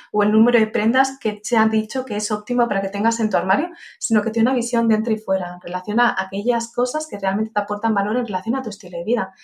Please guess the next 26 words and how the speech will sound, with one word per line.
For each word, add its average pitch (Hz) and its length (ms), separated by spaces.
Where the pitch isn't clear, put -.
Porque 220 180
si 185 140
tienes 220 220
un 220 60
estilo 220 240
de 202 80
vida 220 180
en 190 80
el 175 80
que - 100
necesitas - 480
distintas 214 520
prendas 196 520
porque, 170 400
eh, 190 280
no 196 260
sé, 190 300
porque 185 200
tienes 208 520
la 185 260
parte 214 220
laboral 214 400
que - 60
tiene 196 180
un 202 160
determinado 190 960